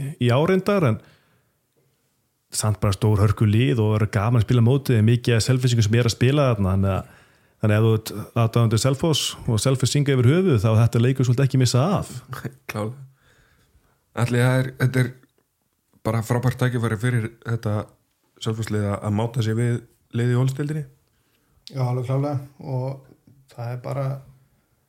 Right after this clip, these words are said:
Speaker 3: líka gaman að fá svona, eh, þú veist, alvöru leik bara strax í þessu og, og hérna,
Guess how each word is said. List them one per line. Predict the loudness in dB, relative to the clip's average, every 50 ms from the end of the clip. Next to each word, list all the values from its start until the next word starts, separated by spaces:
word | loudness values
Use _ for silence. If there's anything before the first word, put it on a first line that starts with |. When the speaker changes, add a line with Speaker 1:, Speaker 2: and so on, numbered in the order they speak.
| _ _ _ _
Speaker 3:
líka | -8 -6 -6 -6 -4
gaman | -2 -4 -2 -2 -2 -2
að | -2 -2
fá | -2 -4
svona, | -4 -6 -4 -6 -4 -4 -6 -6
eh, | -8 -8 -8 -10 -12 -12 -14 -16 -16 -16 -16 -16 -18 -18 -20 -20 -20 -20 -20 -20
þú | -20 -20 -14 -12 -12
veist, | -12 -14 -16 _ -20 -20 _ _ -12
alvöru | -8 -4 -4 -2 -2 -2 -2 -2
leik | -2 -2 -4 -6 -10 -12
bara | -10 -10 -10
strax | -8 -8 -8 -8 -8 -10 -12 -10
í | -8
þessu | -8 -8 -10 -10 -10 -10 -10
og, | -8 -10 -10 -10 -10 -12 -14 -18 -18
og | _ -14 -10 -8
hérna, | -8 -8 -8 -8 -12 -12 -12